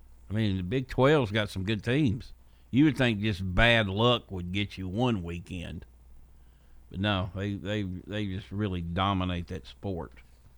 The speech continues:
Uh, tonight, uh, baseball last night, M T C S over P C A, eight nothing. Softball, Eagleville fourteen, Zion Christian three, and Wilson Central beat Riverdale twelve to three.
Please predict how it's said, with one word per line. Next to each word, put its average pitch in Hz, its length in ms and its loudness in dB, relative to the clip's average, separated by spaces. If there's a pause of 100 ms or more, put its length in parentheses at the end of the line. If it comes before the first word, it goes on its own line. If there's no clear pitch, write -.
(760)
Uh, 123 240 4
tonight, 147 680 2
uh, 110 340 0
baseball 127 640 4
last 156 340 0
night, 101 300 0
M 110 140 0
T 120 200 -2
C 120 320 -2
S 120 240 -4
over 101 220 0
P 113 240 8
C 107 280 -4
A, 107 240 -2
eight 104 200 -2
nothing. 104 440 -4 (800)
Softball, 117 640 0
Eagleville 107 360 0
fourteen, 117 600 0
Zion 107 320 0
Christian 104 460 -6
three, 120 480 0 (580)
and 101 200 0
Wilson 104 320 -2
Central 107 360 -4
beat 98 200 -2
Riverdale 98 480 -2
twelve 120 480 -2
to 98 80 -6
three. 90 480 -8